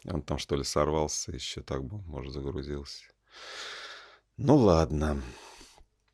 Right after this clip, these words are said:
Что, давайте почитаем, че у нас интересненького.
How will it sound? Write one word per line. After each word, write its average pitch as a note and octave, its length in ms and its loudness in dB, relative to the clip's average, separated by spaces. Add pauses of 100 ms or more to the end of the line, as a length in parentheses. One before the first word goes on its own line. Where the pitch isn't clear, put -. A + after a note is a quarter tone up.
(1200)
Что, - 460 0 (180)
давайте E2+ 460 0
почитаем, G2 560 -2
че - 180 -8
у - 20 -6
нас - 220 -10
интересненького. C#2+ 800 -4